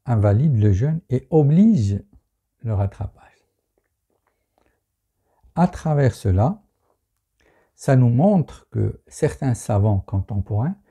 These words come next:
qui supposent que les gouttes pour les oreilles ne, ne rompent pas le jeûne,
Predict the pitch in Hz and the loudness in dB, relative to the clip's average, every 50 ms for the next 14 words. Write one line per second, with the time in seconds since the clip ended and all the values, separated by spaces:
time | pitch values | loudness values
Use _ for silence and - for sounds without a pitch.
0 | _ _ _ _ _ _ - 156 139 131 - - 160 - - 196 214 208 185 123 | _ _ _ _ _ _ -4 -2 -2 -2 0 -2 -4 -2 0 2 2 2 2 0
1 | - _ - 110 98 98 95 110 127 _ _ _ _ _ - - 117 117 113 117 | -2 _ -6 -4 -2 -2 -4 -6 -10 _ _ _ _ _ -10 -4 -2 0 0 2
2 | 131 160 170 147 - - - _ _ - 104 101 104 101 98 95 101 98 90 98 | 2 2 2 2 0 -4 -20 _ _ -8 -4 -2 0 0 0 0 0 0 0 0
3 | 120 117 123 143 143 139 143 - - 131 113 110 110 - - _ _ _ _ - | 0 0 0 0 0 -2 -4 -4 -4 -4 -2 -2 -2 -4 -8 _ _ _ _ -6
4 | 123 113 104 98 107 107 101 - - 143 147 139 - - - 113 101 101 95 107 | -2 -2 0 2 2 0 0 -2 -2 -2 -2 -2 -4 -6 -4 -2 0 0 2 2
5 | 147 185 202 196 196 | 2 0 0 -2 -4